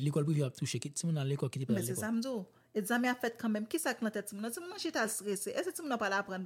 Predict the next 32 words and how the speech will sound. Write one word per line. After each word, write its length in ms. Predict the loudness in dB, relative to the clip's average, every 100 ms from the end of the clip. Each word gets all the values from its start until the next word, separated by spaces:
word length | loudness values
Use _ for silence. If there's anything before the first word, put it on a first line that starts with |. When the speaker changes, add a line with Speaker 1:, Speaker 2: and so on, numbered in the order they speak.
| -6
Speaker 2:
vre? 140 | -8 -10 _ _ _ _ _ 0 0
Anpil 400 | 2 0 0 0
paran 380 | 2 2 2 0
ke 80 | 0 0
nou 100 | -2
gen 220 | -2 -2
an 80 | -2
Ayiti, 480 | -2 -2 -4 -8 -8
pou 240 | -4 -2
tèt 300 | 2 0 2
yo 100 | 2
paran 240 | 2 2 2
yo 80 |
pa 140 | 0 0
ka 80 | 0
edike-, 380 | 0 -4 -4 2
edike 380 | 2 2 -4 -2
tèt 220 | -2 0
yo, 80 | 2
m 60 | 4
pa 80 |
bezwen 220 | 4 2 -2 -4
pou 100 | -2
ti 140 | -2
moun 140 | 0 0
yo 80 | 0
se 80 | -2
ap 80 | -4
ka 100 | -4
travay 240 | -2 -4
avèk 240 | -4 -8
yo. 80 | -10